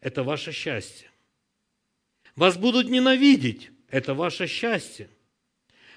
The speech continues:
Вас будут просто даже иногда бить, но вы радуйтесь и веселитесь». Бум! Ха-ха-ха, ура, меня ударили. Бум! Я счастлив, дайте мне еще.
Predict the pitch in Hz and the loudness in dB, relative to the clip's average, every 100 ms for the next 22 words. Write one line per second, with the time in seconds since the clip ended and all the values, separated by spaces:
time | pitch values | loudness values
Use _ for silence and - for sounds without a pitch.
0 | - 160 196 190 240 247 240 - 208 254 | -2 2 2 2 2 2 0 0 4 4
1 | 254 247 226 180 - 156 147 170 147 214 | 4 4 4 2 -14 -18 -16 -8 -2 0
2 | 202 226 214 220 151 120 247 233 - - | 2 0 2 2 2 2 2 2 -4 -20
3 | _ _ _ _ _ _ _ _ _ _ | _ _ _ _ _ _ _ _ _ _
4 | _ - 160 170 170 208 254 285 277 247 | _ -4 4 6 6 4 4 2 2 0
5 | 247 240 - 226 226 143 95 87 - _ | 0 -2 -2 -2 -4 -6 -14 -20 -20 _
6 | _ _ _ _ _ _ _ _ _ _ | _ _ _ _ _ _ _ _ _ _
7 | _ _ _ _ 113 156 170 120 - - | _ _ _ _ -6 -2 0 -2 -10 -10
8 | 247 254 - 220 - 226 208 220 220 220 | -8 -8 -8 -8 -8 -8 -4 -4 -4 -6
9 | 208 202 196 185 151 202 175 156 135 120 | -4 -4 -4 -6 -6 -6 -8 -10 -12 -16
10 | 110 113 110 _ _ _ _ - 135 185 | -20 -20 -20 _ _ _ _ -12 -4 -4
11 | 120 - - _ _ 117 202 240 - - | -4 -10 -20 _ _ -4 -2 -2 -6 -6
12 | 254 254 208 - 170 147 220 226 226 220 | -4 -2 -4 -6 -8 0 0 0 -2 -4
13 | 226 214 - 226 214 143 110 | -4 -4 -6 -2 0 -2 -6